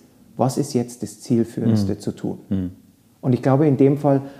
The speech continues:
Speaker 1: hat, äh, Mitterli diese Entscheidung für mich getroffen und ich hatte dann zum Glück die, das Herz,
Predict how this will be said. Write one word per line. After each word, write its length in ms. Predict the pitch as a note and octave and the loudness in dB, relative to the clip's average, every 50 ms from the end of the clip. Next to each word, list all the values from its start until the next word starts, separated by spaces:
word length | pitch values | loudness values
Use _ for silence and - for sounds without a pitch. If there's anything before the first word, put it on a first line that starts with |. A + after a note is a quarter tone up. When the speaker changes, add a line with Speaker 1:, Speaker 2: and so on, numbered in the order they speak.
| - - | -18 -8
Speaker 1:
hat, 340 | - B2+ A#2 - - - - - | -2 -2 -2 -2 -4 -16 -12 -8
äh, 160 | A#2+ A2+ A2 | -4 -2 0
Mitterli 380 | A2+ B2 C3 - D3 C3+ C3 B2+ | 2 2 2 4 4 2 2 2
diese 240 | C3 C3+ A#2 C3+ A#2+ | 0 -2 -2 -2 -4
Entscheidung 400 | A#2 - - A#2+ A#2+ A#2 A2+ G#2+ | -4 -4 -2 -2 0 0 -2 -2
für 200 | - - C3+ C#3 | 0 0 2 2
mich 180 | D3 C#3+ D3 | 2 -2 0
getroffen 420 | - C3+ - C#3 C#3 C3+ C#3 C3 A#2+ | -2 0 2 2 0 0 0 -2 -2
und 100 | A#2 - | -2 -2
ich 140 | C3 - | -2 -4
hatte 180 | B2 A#2 B2 A#2 | -4 -4 -4 -4
dann 160 | A#2 A2 A2 | -4 -4 -6
zum 220 | G2+ - A2+ G#2+ - | -4 -4 -6 -2 2
Glück 260 | A#2+ A#2+ A#2+ - - - - - - - _ _ _ - | 2 0 0 0 -6 -20 -20 -20 -20 -20 _ _ _ -2
die, 360 | A2+ G#2+ G#2+ G#2 A2 - - - | 2 2 4 2 2 -2 -4 -8
das 200 | A#2 G#2 - - | -8 -8 -8 -10
Herz, 480 | - - A#2+ B2 B2+ - - - - | -4 -2 -2 -2 -2 -4 -12 -20 -20